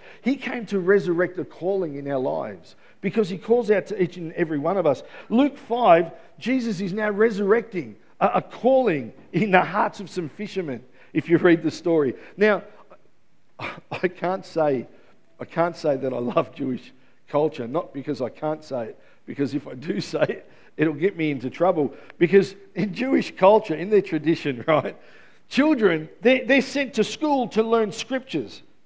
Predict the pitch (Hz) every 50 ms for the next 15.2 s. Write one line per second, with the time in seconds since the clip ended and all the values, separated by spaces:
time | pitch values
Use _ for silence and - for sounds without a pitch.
0 | - - 143 - - 165 180 - - - - - - - - - 214 220 208 208
1 | 233 254 262 247 220 180 170 156 151 156 175 180 151 - - - - 175 190 185
2 | 190 - 240 247 202 156 139 139 180 208 208 196 190 - 214 226 220 - - 202
3 | 160 127 104 - - - - - - - - - - - - - - 190 208 214
4 | 202 185 196 254 285 311 330 302 - - - - - - 240 226 151 - 214 226
5 | - 254 240 190 151 - - - - - - 262 208 - 208 151 160 190 185 -
6 | 202 190 196 - 196 180 165 147 - - 165 147 139 135 143 165 165 135 113 -
7 | - - - - - - - - - - - - - - - - - - - 247
8 | 285 294 262 - 285 254 220 214 208 226 262 294 285 - - 196 - - - 220
9 | 208 196 - - 180 190 233 233 180 147 135 123 127 202 - - - - - -
10 | - - - - - - - 214 196 151 160 240 277 285 302 294 247 214 160 -
11 | - 208 208 208 190 160 143 - - 262 269 254 208 175 156 151 151 165 190 190
12 | - - - - - - - - - - - 226 226 220 220 233 254 262 262 254
13 | 233 214 202 196 190 - - - - - - 190 196 - - 208 196 202 - 294
14 | 277 254 208 151 156 - - - - - 220 202 170 190 165 208 262 233 277 226
15 | 180 214 127 -